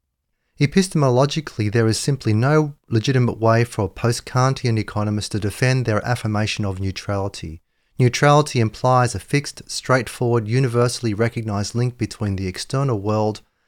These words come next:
and the logic of the human mind. But it is this link that is both affirmed and denied by modern philosophers of the social sciences. By appealing to intuition again and again in order to fill the gap between mind and matter,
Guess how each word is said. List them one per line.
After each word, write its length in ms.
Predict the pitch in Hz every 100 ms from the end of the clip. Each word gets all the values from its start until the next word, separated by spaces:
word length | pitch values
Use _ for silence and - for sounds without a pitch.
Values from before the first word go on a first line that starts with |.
| _
and 120 | - 110
the 60 |
logic 360 | 104 127 123 120
of 60 |
the 80 | 104
human 360 | 98 110 104 98
mind. 480 | 101 98 90 85 - _ _ _ _ _ _
But 320 | 139 123 - -
it 120 | 120
is 180 | 135 -
this 260 | 151 -
link 240 | 123 156 156
that 140 | 110
is 80 | 101
both 300 | - 113 110
affirmed 560 | 98 - 120 127 131 -
and 200 | 135 139
denied 500 | 107 110 135 131 101
by 160 | 104
modern 340 | 98 107 110 98
philosophers 640 | - 101 135 - - 92
of 80 | 98
the 100 | 95
social 360 | - 101 - 92
sciences. 880 | - 110 135 131 - 78 87 - _ _ _ _ _
By 140 | - 120
appealing 340 | - 143 139
to 160 | - -
intuition 500 | 131 - 123 - 104
again 520 | 95 107 117 139 151
and 180 | - 113
again 420 | 107 127 147 120
in 80 | 110
order 220 | 131 123
to 220 | - 104
fill 300 | - - 147
the 80 | 113
gap 280 | - 127 -
between 400 | - - 110 95 _ _
mind 420 | 104 107 117 127 104
and 200 | 90 101
matter, 480 | 147 175 - 98